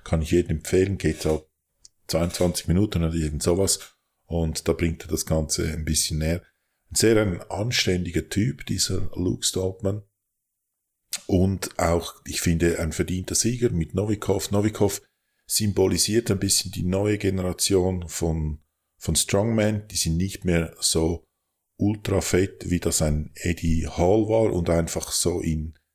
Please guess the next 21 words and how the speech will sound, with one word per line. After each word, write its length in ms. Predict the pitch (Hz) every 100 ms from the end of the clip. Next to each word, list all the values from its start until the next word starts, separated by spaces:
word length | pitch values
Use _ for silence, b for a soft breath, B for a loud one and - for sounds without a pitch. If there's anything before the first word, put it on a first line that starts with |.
| _ _
so 200 | - 82
mit, 360 | 80 80 - -
mit 280 | 80 -
roher 320 | 87 90 82 -
Kraft, 480 | - 101 - -
sondern 300 | - 92 85
da 160 | 80 80
ist 300 | 78 - -
Technik 640 | 95 - - 101 - - -
dahinter 600 | 82 90 98 - 92 - _ _ _ _ _ -
und, 420 | 85 82 82 78
ähm, 380 | 78 78 78 78
natürlich 480 | 78 - 92 87 76
auch 300 | 69 - -
Kraft, 460 | - 87 98 -
aber 200 | 80 - - _ _ _ _ _
gewissem 440 | - 85 87 - 78
Maße 280 | 76 - 78
eben 140 | 76
auch 140 | 71 -
Technik. 540 | 95 95 - 95 -